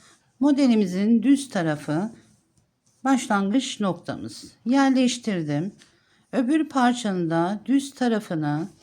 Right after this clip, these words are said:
çeviriyorum. Bu tarafı, ters tarafı, düz tarafları birbirine gelecek şekilde içten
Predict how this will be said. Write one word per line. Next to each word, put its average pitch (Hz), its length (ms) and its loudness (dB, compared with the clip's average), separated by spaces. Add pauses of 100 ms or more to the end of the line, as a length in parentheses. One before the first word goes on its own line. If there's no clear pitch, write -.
(1000)
çeviriyorum. 226 1000 0 (1400)
Bu 262 100 -2
tarafı, 214 500 -4
ters 214 320 -2
tarafı, 170 580 -4 (540)
düz 247 240 -2
tarafları 180 600 -4
birbirine 175 600 0
gelecek 175 480 -4
şekilde 165 720 -2 (260)
içten 226 640 -2